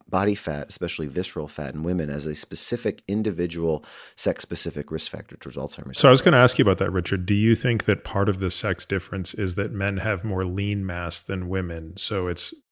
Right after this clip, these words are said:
Speaker 2: that they have greater capacity for glucose disposal, and that that could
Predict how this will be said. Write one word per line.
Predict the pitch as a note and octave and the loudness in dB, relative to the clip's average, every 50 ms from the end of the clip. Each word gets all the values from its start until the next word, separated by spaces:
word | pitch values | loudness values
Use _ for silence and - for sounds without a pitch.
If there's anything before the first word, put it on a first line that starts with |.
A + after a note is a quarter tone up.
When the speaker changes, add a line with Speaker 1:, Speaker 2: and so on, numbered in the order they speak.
| _ - | _ -2
Speaker 2:
that | C#3 A2 G2 - | 0 0 4 4
they | A#2 G2 | 6 6
have | G#2+ G#2 G2 | 6 4 2
greater | F2+ G#2 G2+ G2+ G2+ G2 G2 F#2+ F#2+ | 2 2 2 4 4 2 2 0 0
capacity | - - G#2 - G2+ G#2 F#2 - - A2+ | -2 -4 -2 0 0 0 0 2 0 -2
for | - - G#2 | 0 0 -2
glucose | F2 G#2 G2+ F#2 - G#2 G2 F2+ - | 0 0 0 0 0 0 -2 -2 -2
disposal, | - F#2 - - G2+ F#2+ F#2 F#2 F2 F#2 F2+ F2+ F2 E2+ E2 - - - - - _ _ _ _ | -4 -4 -2 0 0 2 2 0 0 0 0 0 0 -2 -4 -6 -12 -20 -20 -20 _ _ _ _
and | - - F#2 F#2 | -6 -4 -4 -2
that | F2+ F#2 - - G2+ F#2 | -2 -4 -4 -6 -4 0
that | G2+ F#2 F2 G#2 - - - | 0 2 2 2 0 -4 -4
could | - A2+ F#2 | -4 -4 -4